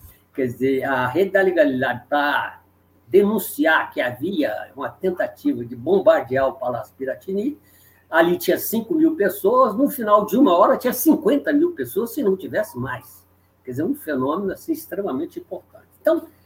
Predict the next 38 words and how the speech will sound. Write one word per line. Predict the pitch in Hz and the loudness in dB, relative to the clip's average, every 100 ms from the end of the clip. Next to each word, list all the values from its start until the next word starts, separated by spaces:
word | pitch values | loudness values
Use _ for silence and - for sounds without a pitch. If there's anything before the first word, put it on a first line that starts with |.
| _ | _
essa | - 240 - - | -2 0 0 -2
é | |
uma | 233 | -4
característica | - 226 220 - 175 170 185 - 208 | -2 0 0 -2 -6 -4 -6 -8 -10
que | - 220 220 | -10 -12 -8
explica | 220 - - 226 277 302 320 - - - | -8 -8 -2 -2 -2 -2 -4 -4 -20 -10
o | |
que | - | -4
aconteceu | 196 208 190 151 - | -2 0 -2 -2 -2
em | 139 | -4
sessenta | - 143 185 180 | -6 -8 -6 -6
e | 254 | -4
um | 233 277 359 - _ | 0 0 0 -6 _
e | 277 | 0
as | 285 - | 0 0
condições, | 311 302 - 220 262 | 0 2 0 -2 -2
digamos, | 240 240 294 | 0 0 0
de | |
resistência, | - 254 311 - 233 220 - | 0 -4 -6 -4 -6 -6 -8
porque | - 151 | -12 -10
essa | 147 175 | -6 -4
resistência | 165 - 185 196 254 269 _ _ _ - | -4 -4 -2 -2 -4 -10 _ _ _ 2
tomou | 180 202 233 | 4 6 4
conta | 180 254 185 | 0 -2 -4
do | 147 | -2
Rio | 151 | -2
Grande | 151 143 | 0 -2
do | |
Sul, | - 226 | -2 -6
tomou | - 185 180 | -2 0 0
conta | 180 196 196 | 0 -2 0
do | 196 | -2
Brasil | 202 196 202 330 | 2 2 4 2
e | |
dividiu | 311 269 330 147 262 302 | 2 0 0 0 -2 -2
as | - | -4
Forças | 147 - | -6 -8
Armadas. | 120 107 110 - _ | -10 -12 -16 -20 _